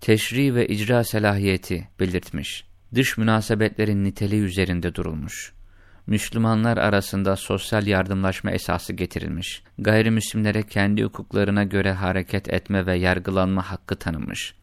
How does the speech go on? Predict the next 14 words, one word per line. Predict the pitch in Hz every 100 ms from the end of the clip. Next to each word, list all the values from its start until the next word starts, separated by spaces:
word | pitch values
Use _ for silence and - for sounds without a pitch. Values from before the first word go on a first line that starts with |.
| _ -
Mekke | 101 104 - 117
müşriklerine | 113 - 117 107 110 107 107
yardım | 104 101 101 113 113
ve | 98 92 90 -
onlara | 95 95 92
himaye | 92 87 90 85 82
yasaklanmış. | 80 80 82 82 87 85 85 - - - - - - - - -
Şehir | - - 104 127
savunmasının | - 107 107 107 101 - 110 107
ortak | - 95 - 117
harcama | - 98 92 104 110
ile | 107 98
sağlanması | 92 95 90 90 87 87 - 78
öngörülmüş. | 95 87 85 82 50 57 - -